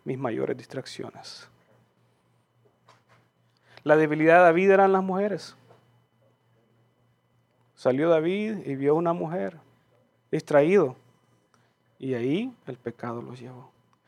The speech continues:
Llegó la debilidad de, de, de Nabucodonosor, no eran tal vez las mujeres, porque no nos dice nada de eso, pero era, era org-, era orgullo. Salió y vio lo que había hecho y dijo, "Aquí yo puedo". ¿Cuál es la debilidad suya? Ahí va a estar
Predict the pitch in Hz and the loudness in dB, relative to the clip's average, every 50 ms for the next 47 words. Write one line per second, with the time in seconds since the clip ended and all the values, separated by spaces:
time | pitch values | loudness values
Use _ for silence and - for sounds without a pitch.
0 | _ _ _ _ _ _ _ - 135 147 151 143 156 165 208 226 214 202 185 175 | _ _ _ _ _ _ _ -2 4 4 6 8 10 10 10 10 8 8 6 6
1 | 170 170 175 170 165 175 170 170 180 196 208 214 208 185 170 180 180 170 160 175 | 4 4 2 0 0 2 4 6 8 8 8 6 4 4 2 -2 -2 0 2 4
2 | 180 180 175 175 170 190 180 175 165 - - 196 202 196 190 190 190 185 - 180 | 6 8 6 6 6 4 2 2 0 2 0 0 4 6 6 6 6 6 2 2
3 | 175 180 190 190 196 185 180 165 175 196 202 180 143 - - 127 131 147 151 156 | 2 4 2 2 2 0 0 -2 -2 0 0 0 -2 -4 -8 -8 -6 -2 -2 0
4 | 160 165 170 165 - 160 160 160 175 196 - - 156 - 156 160 165 175 185 - | 0 0 -2 -2 -2 0 2 2 2 0 -2 -6 -4 2 4 4 6 6 6 6
5 | - 175 175 180 175 165 165 147 - - - 170 170 175 170 160 156 143 190 214 | 6 4 4 4 4 2 -2 -4 -8 -2 2 4 6 6 6 4 2 2 2 4
6 | 208 170 135 131 117 95 - - _ _ _ _ _ _ _ _ _ _ _ _ | 4 2 0 -2 -4 -4 -8 -14 _ _ _ _ _ _ _ _ _ _ _ _
7 | - 165 143 131 151 180 208 208 202 160 180 190 196 208 185 - 185 170 175 185 | -4 -4 -2 2 4 6 6 6 4 4 4 4 4 4 4 2 0 2 4 6
8 | 185 185 196 190 196 - 165 151 156 156 151 143 127 123 - - 120 123 147 156 | 6 8 6 6 2 -2 -4 -4 -4 -4 -4 -4 -4 -6 -10 -14 -12 -10 -6 -6
9 | 160 156 - - 143 156 156 139 131 131 - _ _ _ _ _ _ _ _ _ | -6 -6 -8 -12 -12 -10 -10 -12 -14 -18 -20 _ _ _ _ _ _ _ _ _
10 | _ _ _ _ _ _ _ _ _ _ - _ _ _ _ _ _ _ _ _ | _ _ _ _ _ _ _ _ _ _ -20 _ _ _ _ _ _ _ _ _
11 | _ _ _ _ _ _ _ _ _ _ 131 143 170 180 175 180 151 147 139 120 | _ _ _ _ _ _ _ _ _ _ 0 0 0 -2 -2 -2 -2 -2 -2 -4
12 | 113 123 135 113 - - - - 151 131 117 117 123 - _ _ _ _ _ _ | -4 -6 -8 -10 -12 -12 -12 -12 -12 -12 -12 -14 -18 -20 _ _ _ _ _ _
13 | _ _ _ _ _ _ _ _ _ _ _ _ _ - 113 131 160 175 143 123 | _ _ _ _ _ _ _ _ _ _ _ _ _ -6 -2 0 0 0 0 -2
14 | 120 - - - 139 - 117 123 | -4 -8 -8 -6 -6 -6 -6 -10